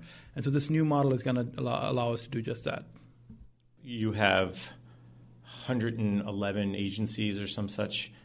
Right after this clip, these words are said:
Speaker 2: Maybe they're not all customers of G S A, but many are. Uh, you can't have a hundred and eleven teams, I imagine. So h-, walk me through what the org chart, for lack of a better word. I've, I've got a lot of questions. Have you seen the org chart yet, Jason? No, not yet.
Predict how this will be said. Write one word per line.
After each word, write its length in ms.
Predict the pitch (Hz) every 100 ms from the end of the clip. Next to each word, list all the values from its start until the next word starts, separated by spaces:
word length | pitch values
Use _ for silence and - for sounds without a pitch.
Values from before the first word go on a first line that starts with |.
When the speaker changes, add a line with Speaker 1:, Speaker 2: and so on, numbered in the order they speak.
| -
Speaker 2:
Maybe 180 | 110 104
they're 220 | 104 98
not 180 | 98 92
all 140 | 92
customers 460 | 90 104 - 104 98
of 80 | 95
G 160 | 92
S 140 | 95 98
A, 140 | 98
but 140 | 92 92
many 280 | 95 98
are. 400 | 98 98 101 104 - - - - 101
Uh, 100 | 95
you 180 | 101
can't 200 | 95 117
have 120 | 104 98
a 60 |
hundred 220 | - 107
and 100 | 101
eleven 260 | 98 95 95
teams, 380 | - 104 107 107
I 80 | 107
imagine. 520 | 110 110 120 117 113 - -
So 360 | 113 104 101
h-, 40 | 98 - - -
walk 340 | - 147 143 143
me 80 | 139
through 200 | 139 107
what 200 | 110 110
the 300 | 98 95 90 - -
org 260 | 120 123 113
chart, 280 | - 107 -
for 80 |
lack 140 | 98 98
of 60 |
a 120 | 98 95
better 140 | 92
word. 260 | 90 107 107
I've, 160 | 95
I've 120 | 107 113
got 100 | 107
a 60 |
lot 160 | 101 104
of 80 | -
questions. 300 | 107 - 110
Have 80 |
you 60 | 113
seen 200 | - 190
the 60 | 127
org 240 | 127 151
chart 200 | - 170
yet, 160 | 170 170
Jason? 580 | 170 165 190 165 165 -
No, 180 | 101 113
not 200 | 120 123
yet. 280 | 123 107